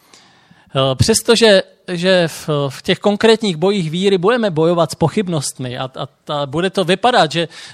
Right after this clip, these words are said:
na jednu stranu je pochybnost a na druhé straně je víra, tak, eh, já jsem o tom, eh, eh, přesvědčen a dneska o tom budeme mluvit právě daleko víc, že, že největším pochy-, největším nepřítelem víry není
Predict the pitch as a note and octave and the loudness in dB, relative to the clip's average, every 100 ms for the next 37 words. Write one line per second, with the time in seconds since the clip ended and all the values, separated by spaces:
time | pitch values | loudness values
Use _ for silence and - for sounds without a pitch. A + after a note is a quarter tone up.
0 | - D#3+ F#3 F3 F#3 F#3+ D#3 - F#3+ G#3+ | -2 0 0 -2 -2 0 -2 -2 -2 0
1 | G#3 G#3 - F3+ F3 F3 F3+ F3 - F3 | 0 -2 -2 -4 -4 -2 -2 -2 -2 -4
2 | F3 E3+ F3 D3+ D3 D#3 C#3+ C3+ D#3+ _ | -2 0 2 0 -2 0 0 -2 -6 _
3 | _ - - - - E3+ - D#3 D3 D3+ | _ -20 -20 -10 -2 -2 0 0 2 2
4 | F3+ A#3 A3+ A#3 G#3+ G3 G3 D#3 D3+ - | 2 0 0 2 0 -2 -6 -6 -8 -12
5 | - - - C#3+ C#3 - F#3+ - G3+ F#3+ | -20 -20 -8 -4 -2 2 0 2 0 2
6 | G#3+ G3 F3 D#3 F3 - F#3 G3 F3+ F3+ | 0 2 2 2 -2 2 0 2 2 2
7 | F3 E3+ F#3 F3+ F#3 F3+ F3 F3 E3+ F3+ | 2 -2 -2 -2 0 0 0 2 0 0
8 | - D3 E3+ E3 F3 E3 - - - - | -2 -4 -4 -4 -4 -6 -10 -20 -20 -16
9 | D#3+ F3+ F3 D#3+ D3 C3+ F#3 A#3 B3 - | -4 0 2 0 -2 -2 0 0 -2 -4
10 | G#3 G3 G#3+ G3+ G3 F3 F#3 G3+ - G#3 | -2 -4 -4 -8 -6 -6 -4 -4 -4 -4
11 | F#3 D#3 E3 F3+ - G#3 G3+ F3+ E3 E3+ | -4 -4 -6 -6 -6 -8 -6 -4 -6 -8
12 | F#3 F3 D#3 _ _ - _ - C#3+ D#3+ | -8 -6 -8 _ _ -20 _ -8 -2 0
13 | A3 A#3 G#3 F3+ C#3+ | 2 2 4 2 0